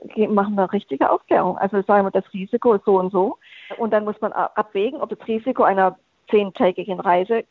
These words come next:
kleiner ist oder größer ist. Und dann muss man es wirklich abwägen. Und ganz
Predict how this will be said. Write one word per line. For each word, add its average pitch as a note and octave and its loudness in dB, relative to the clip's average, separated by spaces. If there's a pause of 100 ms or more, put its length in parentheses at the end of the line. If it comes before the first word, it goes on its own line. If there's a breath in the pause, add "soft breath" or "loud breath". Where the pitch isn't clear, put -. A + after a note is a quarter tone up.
(260)
kleiner G3 0
ist F4 -4 (240)
oder G#3+ -4
größer G#3 -6
ist. - -8
Und A3+ -6
dann A3 2
muss G#3+ -10
man A#3 -6
es A#3+ -18
wirklich B3+ -4
abwägen. A#3 -2
Und G#3+ -8
ganz - 2